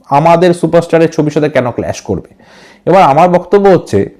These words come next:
যে প্রথম কথা, আহ, আপনাদের বক্তব্য, আপনাদের ইমোশন নিশ্চয়ই আপনারা বলবেন, শেয়ার করবেন, এটা স্বাভাবিক,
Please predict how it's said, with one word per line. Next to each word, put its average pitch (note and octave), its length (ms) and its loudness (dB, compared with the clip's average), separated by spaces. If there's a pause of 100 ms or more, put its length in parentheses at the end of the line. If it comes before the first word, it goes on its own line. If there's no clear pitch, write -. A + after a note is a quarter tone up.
(440)
যে D#3+ 100 0
প্রথম D#3 340 0
কথা, A3 360 4
আহ, C3+ 600 2
আপনাদের E3+ 420 2
বক্তব্য, D#3+ 460 0
আপনাদের F3 340 2
ইমোশন E3+ 360 0
নিশ্চয়ই E3 340 0
আপনারা D3+ 200 0
বলবেন, B2 340 0
শেয়ার A#2 260 -2
করবেন, A2+ 240 -4
এটা A2 100 -6
স্বাভাবিক, A#2 420 2